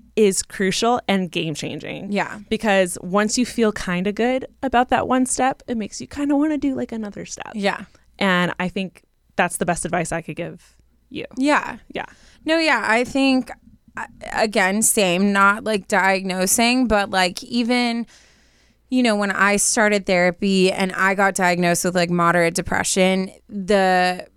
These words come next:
Speaker 2: main question she asked me is, "What is your eating like? What is your sleeping like?
Speaker 1: Mm-hmm.
Speaker 2: What is your energy level? Like, are you taking care of yourself?" So a lot of those things you hit on that you're struggling with, I feel like could fall into that category.
Speaker 1: Mm-hmm.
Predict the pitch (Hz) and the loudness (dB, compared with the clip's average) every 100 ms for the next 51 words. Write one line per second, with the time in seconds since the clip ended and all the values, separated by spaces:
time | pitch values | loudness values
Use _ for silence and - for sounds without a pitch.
0 | - 196 202 208 214 240 233 196 175 - | -6 0 2 4 2 0 0 0 0 0
1 | 196 185 - 180 160 147 156 190 202 196 | 0 0 0 0 0 0 0 2 2 2
2 | 175 180 180 170 165 170 - 180 170 170 | -2 -6 -2 2 2 2 0 0 0 0
3 | 202 214 202 185 175 165 165 165 160 160 | 0 2 4 4 2 2 2 2 0 0
4 | - - 240 226 208 185 170 165 165 165 | 0 0 0 2 2 2 2 4 2 0
5 | - - 196 185 196 233 185 180 170 165 | -4 -2 -2 -2 -4 -4 0 2 2 0
6 | 156 - 233 226 202 208 196 180 175 175 | 0 0 0 0 0 0 2 2 2 2
7 | 170 170 160 143 143 - - 175 165 - | 4 2 2 -2 -2 -8 -4 -2 0 -2
8 | 160 185 185 247 247 214 202 202 190 - | -2 -2 0 2 2 0 0 2 2 2
9 | 185 175 196 190 202 226 196 - 180 180 | 2 0 0 2 2 2 0 0 0 0
10 | 185 180 170 175 175 - 196 185 185 165 | -2 -2 -2 0 -2 0 2 2 2 0
11 | 170 170 - - 180 165 180 190 202 226 | 0 -2 -2 0 0 0 -2 -2 2 2
12 | 226 - - _ _ - 196 185 190 180 | 0 -10 -20 _ _ -4 -2 0 2 2
13 | 170 - - 185 - 175 170 175 185 233 | 0 -2 -2 -2 -2 2 2 2 0 0
14 | 220 226 - 220 226 226 240 247 254 254 | 0 0 -2 0 0 0 0 0 -2 -2
15 | 190 175 170 | -2 -4 -8